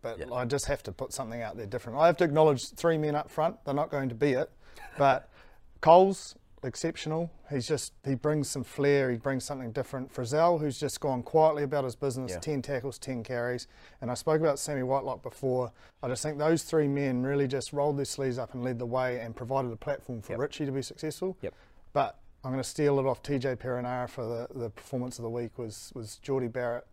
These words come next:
Speaker 1: knocking that ball out when the game was dead
Speaker 3: Doesn't
Speaker 1: and
Speaker 3: that
Speaker 1: buried.
Speaker 3: just epitomise what, where the All Blacks are, mate?
Speaker 1: Well, and just epitomises how much he values his jersey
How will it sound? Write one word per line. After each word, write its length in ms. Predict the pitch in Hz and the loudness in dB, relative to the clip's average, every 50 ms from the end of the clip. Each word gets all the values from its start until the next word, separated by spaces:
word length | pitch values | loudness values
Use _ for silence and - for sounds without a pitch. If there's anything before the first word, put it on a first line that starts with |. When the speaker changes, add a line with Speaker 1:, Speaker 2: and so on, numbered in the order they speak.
| - - - | -20 -14 -8
Speaker 1:
knocking 260 | 120 123 120 - 131 120 | -6 -6 -6 -6 -6 -8
that 200 | 120 120 - - | -8 -8 -8 -6
ball 240 | - 117 117 113 113 | -4 -2 -2 -2 -2
out 220 | 113 110 110 113 - - - - - - - - - | -2 -4 -4 -6 -10 -16 -20 -20 -20 -20 -20 -18 -10
when 120 | - 123 117 | -8 -6 -6
the 60 | 117 | -4
game 280 | 107 131 131 127 123 120 | -2 -2 -2 -2 -2 -4
was 160 | 117 104 - | -6 -8 -6
dead 180 | - 123 120 | -4 -2 2
Speaker 3:
Doesn't 180 | 117 180 185 202 | 2 2 2 2
Speaker 1:
and 40 | 220 | 0
Speaker 3:
that 40 | 226 | 0
Speaker 1:
buried. 80 | - 104 104 | 0 -2 -4
Speaker 3:
just 40 | - | -6
epitomise 640 | - - - 143 135 135 131 127 123 120 113 - - | -6 -4 -2 0 2 2 4 4 4 2 2 0 -2
what, 360 | 107 107 104 101 - - 120 110 | 0 0 0 0 0 -4 -6 -2
where 160 | 104 117 113 | 0 0 2
the 80 | 104 107 | 2 0
All 60 | 107 | 0
Blacks 260 | 107 107 92 - - | 0 -2 -2 -2 0
are, 220 | 107 107 139 196 - - - | 0 0 0 0 -4 -10 -6
mate? 200 | - 135 175 208 | -4 -2 -2 2
Speaker 1:
Well, 280 | 147 143 131 110 104 113 | 2 2 2 2 0 -2
and 180 | 156 151 156 151 | 0 0 2 4
just 280 | 160 151 - - - | 4 2 2 0 -6
epitomises 600 | - 165 - - 151 143 139 135 135 131 127 120 104 | -6 -6 -4 -2 0 0 0 2 0 0 -2 -2 -4
how 160 | 113 131 127 | -4 -4 -2
much 220 | 123 135 135 - | -2 -2 -4 -6
he 80 | - 123 | -6 -6
values 340 | 113 127 131 127 120 120 107 | -2 -2 -2 -2 -2 -2 -4
his 140 | 113 107 - | -6 -8 -6
jersey 420 | - 123 131 135 135 131 127 117 | -4 -2 -2 -2 -2 -4 -6 -8